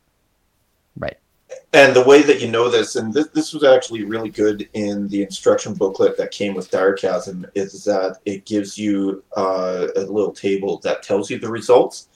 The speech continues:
Speaker 1: Yeah,
Speaker 2: And
Speaker 1: like on
Speaker 2: there
Speaker 1: the
Speaker 2: is
Speaker 1: last
Speaker 2: specifically
Speaker 1: page.
Speaker 2: a critical
Speaker 1: Yeah.
Speaker 2: hit there. So
Speaker 1: Yeah.
Speaker 2: you need to get a crit, and the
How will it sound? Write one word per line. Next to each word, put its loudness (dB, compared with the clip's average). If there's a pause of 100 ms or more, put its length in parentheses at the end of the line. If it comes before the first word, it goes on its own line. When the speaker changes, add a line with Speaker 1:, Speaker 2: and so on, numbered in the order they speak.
(160)
Speaker 1:
Yeah, 4
Speaker 2:
And 6
Speaker 1:
like 4
on -6
Speaker 2:
there 2
Speaker 1:
the 2
Speaker 2:
is 2
Speaker 1:
last 2
Speaker 2:
specifically -2
Speaker 1:
page. -2
Speaker 2:
a -8
critical -4
Speaker 1:
Yeah. 0
Speaker 2:
hit -8
there. -2
So -2 (140)
Speaker 1:
Yeah. -4
Speaker 2:
you -4
need -8
to -16
get 4
a -2
crit, -2
and -8
the -6